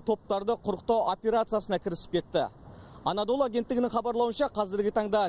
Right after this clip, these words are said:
террорлық ұйымға қатысы бар деген күдікпен қарулы күштердің жоғары лауазымды жүз бес әскери қызметкері құрықталды. Оның елу бірі соттың шешімімен тұтқындалды. Олардың арасында Денизли гарнизонының қолбасшысы генерал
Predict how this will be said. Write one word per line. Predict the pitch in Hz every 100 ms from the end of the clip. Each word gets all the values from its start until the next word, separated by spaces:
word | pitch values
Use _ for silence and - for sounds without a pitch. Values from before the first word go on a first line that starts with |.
| -
террорлық | 202 208 220 214 214
ұйымға | 196 208 202 -
қатысы | 196 196 -
бар | 208 220
деген | 226 214
күдікпен | 208 185 - 156 123 - - -
қарулы | 185 202 233 226
күштердің | - 226 214 208
жоғары | 190 196 208 202
лауазымды | 202 202 202 208 233 - - -
жүз | 139 208 202
бес | 240 247 -
әскери | 180 196 - 208 190
қызметкері | - 175 190 - 190 180
құрықталды. | 196 170 - 175 175 131 - - - -
Оның | 170 208 196
елу | 160 202 202
бірі | 196 262 -
соттың | - 196 - 180
шешімімен | - 185 - 180 175 -
тұтқындалды. | - 190 170 170 175 131 - - - -
Олардың | 147 196 226 254
арасында | 220 214 220 240 180
Денизли | 165 208 208 208
гарнизонының | 180 190 202 180 196 196 185
қолбасшысы | 208 196 190 - 196 147
генерал | 147 175 190 226 226